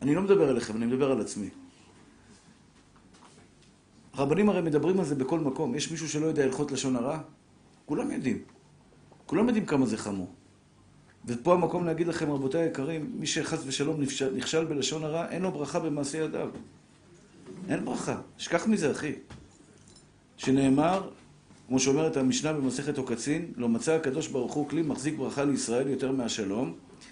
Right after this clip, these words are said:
שנאמר, "אדוני עוז לעמו ייתן, אדוני יברך את עמו בשלום". הכלי המחזיק ברכה הכי גדול בעולם, מה זה כלי מחזיק ברכה?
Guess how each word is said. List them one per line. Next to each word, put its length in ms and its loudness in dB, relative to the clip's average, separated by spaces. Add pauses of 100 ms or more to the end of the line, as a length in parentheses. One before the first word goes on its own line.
(400)
שנאמר, 520 2
"אדוני 320 2
עוז 260 0
לעמו 280 2
ייתן, 300 0
אדוני 260 -2
יברך 380 -2
את 100 -4
עמו 180 0
בשלום". 460 -2 (1120)
הכלי 360 2
המחזיק 440 0
ברכה 320 0
הכי 200 -2
גדול 280 2
בעולם, 580 2 (240)
מה 80 0
זה 120 4
כלי 180 2
מחזיק 320 0
ברכה? 300 -6